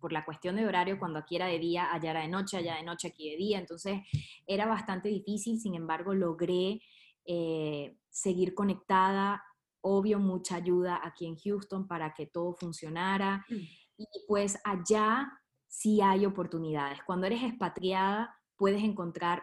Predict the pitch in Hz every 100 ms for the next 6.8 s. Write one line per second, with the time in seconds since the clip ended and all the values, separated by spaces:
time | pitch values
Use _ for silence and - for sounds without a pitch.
0 | - 196 226 247 247 226 214 175 175 170
1 | 165 165 185 190 175 160 156 160 190 208
2 | 214 214 202 180 - 185 175 165 160 160
3 | 156 170 170 - 147 165 196 208 - 190
4 | 185 180 190 190 - 156 156 156 156 165
5 | 185 170 156 160 165 180 165 160 160 175
6 | 175 175 - 208 214 214 220 214